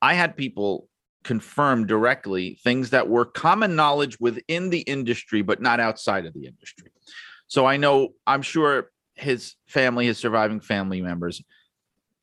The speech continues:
you know, may take issue with some things, but I hope, I, I sincerely and maybe naively hope that they, that they take a look at it for what it is and understand that I, I'm really trying to tell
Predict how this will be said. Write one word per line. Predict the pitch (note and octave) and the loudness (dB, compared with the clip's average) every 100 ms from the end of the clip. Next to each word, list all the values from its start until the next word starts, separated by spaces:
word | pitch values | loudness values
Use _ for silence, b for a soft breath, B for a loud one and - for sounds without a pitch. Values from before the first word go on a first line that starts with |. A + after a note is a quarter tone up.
| - | -4
you | G#2+ | -2
know, | F#2 | 0
may | F#2 G#2 B2 | 0 2 2
take | - B2 A2 | 2 0 0
issue | A2 - | -2 0
with | F#2+ F#2 | -2 -2
some | - F2 | -4 -4
things, | F#2 F2+ D#2+ | -2 -4 -2
but | A2+ | 0
I | A#2 B2+ | 2 0
hope, | B2 D3 C3+ - | 0 -4 -4 -2
I, | F#2+ - | -2 -2
I | C#3 | -4
sincerely | - - D3+ - D#3+ D3+ A#2 G2+ | -6 -8 -8 -2 0 0 0 -2
and | G2+ | 0
maybe | A#2 A2+ A#2 | 0 0 -2
naively | G#2+ G#2 G#2+ G2+ F#2 F2 | -2 -2 -2 -4 -6 -8
hope | A#2+ E2+ - _ B B B B - | -8 -10 -10 _ B B B B 0
that | G#2+ G2+ | 0 2
they, | G#2 G2+ - - | 2 0 -2 -2
that | G2+ | -2
they | G#2 | -2
take | G2+ C#3 B2 | -2 -2 0
a | A#2+ | 0
look | G#2 G2+ F#2+ | 0 0 -2
at | E2+ | -4
it | E2 - _ _ | -6 -8 _ _
for | - G2+ | -6 -2
what | G2 G#2+ | 0 0
it | G2 | 2
is | F#2+ F#2 F2 - - _ _ _ _ _ - | 0 0 -2 -10 -16 _ _ _ _ _ -4
and | G#2 | 0
understand | G#2+ A2 G#2+ - G#2+ G#2 G2+ | 2 0 -4 -2 0 0 0
that | |
I, | F#2+ F#2+ E2 | 0 0 0
I'm | G2+ | -2
really | G#2 A#2 A#2 | 0 0 0
trying | G#2+ - G#2 G2+ G2+ F#2+ | -4 -4 -2 0 -4 -8
to | - | -14
tell | - - G2+ F#2 F2+ F2 | -10 0 2 2 0 -6